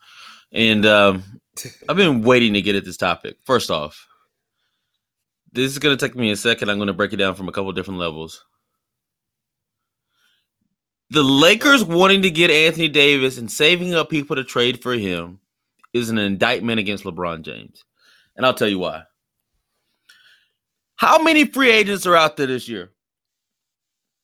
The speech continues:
How many? I mean, you've got Jimmy Butler, you've got Kevin Durant, Kawhi Leonard, Kyrie Irving, um, Klay Thompson.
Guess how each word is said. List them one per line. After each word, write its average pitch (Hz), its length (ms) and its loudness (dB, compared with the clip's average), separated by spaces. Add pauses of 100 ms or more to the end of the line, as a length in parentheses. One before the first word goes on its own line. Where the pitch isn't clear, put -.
(460)
How 240 200 2
many? 135 380 -4 (640)
I 247 80 2
mean, 220 180 -4
you've 247 200 -4
got 180 280 0
Jimmy 139 240 -6
Butler, 208 720 0 (920)
you've 170 260 -10
got 147 320 2
Kevin 135 260 0
Durant, 190 520 0 (360)
Kawhi 123 500 -2
Leonard, 226 520 2 (640)
Kyrie 147 480 -2 (140)
Irving, 214 640 2 (440)
um, 131 800 -2 (640)
Klay 135 340 -2
Thompson. 226 600 0